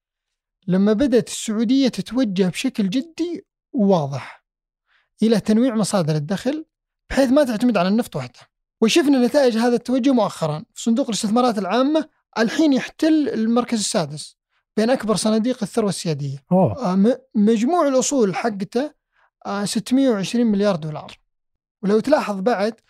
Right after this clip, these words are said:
Speaker 1: نشوف استثماراته في مختلف الشركات والقطاعات، سيارات كهربائية، ناقلات جوية، حتى الرياضة. وأكيد يا عمر تتذكر صفقة نيوكاسل.
Speaker 2: إيه.
Speaker 1: والزخم اللي صاحبها واستثمارات الصندوق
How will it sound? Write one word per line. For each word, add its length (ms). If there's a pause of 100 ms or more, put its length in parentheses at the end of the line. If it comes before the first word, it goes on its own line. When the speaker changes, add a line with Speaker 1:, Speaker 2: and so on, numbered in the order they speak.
(180)
Speaker 1:
نشوف 220
استثماراته 600
في 100
مختلف 380
الشركات 560
والقطاعات، 600 (140)
سيارات 300
كهربائية، 800 (400)
ناقلات 320
جوية، 500 (180)
حتى 480
الرياضة. 420 (560)
وأكيد 300
يا 80
عمر 280
تتذكر 600
صفقة 440
نيوكاسل. 540 (380)
Speaker 2:
إيه. 260 (540)
Speaker 1:
والزخم 600
اللي 120
صاحبها 800
واستثمارات 760
الصندوق 560